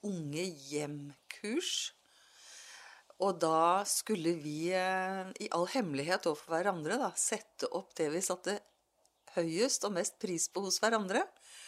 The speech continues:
Og på hvert vårt ark så skulle vi sette opp noen forskjellige ting. Og så skulle vi da ved en, kanskje en gitt anledning da,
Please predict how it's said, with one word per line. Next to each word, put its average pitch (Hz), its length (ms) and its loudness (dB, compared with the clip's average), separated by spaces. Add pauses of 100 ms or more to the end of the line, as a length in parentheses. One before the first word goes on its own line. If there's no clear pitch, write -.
(680)
Og 254 480 6
på - 240 2
hvert 196 200 4
vårt 226 220 0
ark 254 260 0
så 254 200 0
skulle 220 260 -2
vi 180 80 -2
sette - 320 -4
opp - 300 -8 (140)
noen 156 600 -4 (200)
forskjellige 147 580 -4 (240)
ting. 233 160 -8 (1120)
Og 254 100 -2
så - 480 2
skulle 208 320 -2
vi 202 80 0
da 170 340 4
ved 156 220 0
en, 165 500 0 (200)
kanskje - 400 -2
en 226 80 4
gitt 208 200 0
anledning 214 560 4
da, 233 120 6